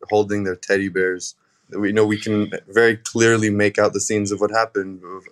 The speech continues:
by what's left. Uh, we didn't even have to see the dead bodies there to know exactly what took place. No, these acts that took place don't define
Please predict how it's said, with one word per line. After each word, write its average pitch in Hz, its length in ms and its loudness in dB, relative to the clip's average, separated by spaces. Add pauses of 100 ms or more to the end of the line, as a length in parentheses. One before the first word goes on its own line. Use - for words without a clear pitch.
(380)
by 101 120 2
what's 101 240 2
left. 107 460 0
Uh, 95 140 -4
we 101 120 0
didn't 110 140 -2
even 104 160 -2
have 107 200 0
to 104 100 -8
see - 180 -6
the 95 120 0
dead 95 220 0
bodies 92 340 0
there 92 140 0
to - 160 -12
know 92 180 0
exactly 92 480 -4
what 87 200 -4
took - 260 -10
place. 85 320 -8 (120)
No, 123 240 2 (100)
these 123 240 0
acts 120 320 2
that 110 160 -4
took 110 220 -6
place 120 580 -2 (160)
don't 123 220 0
define 104 840 -2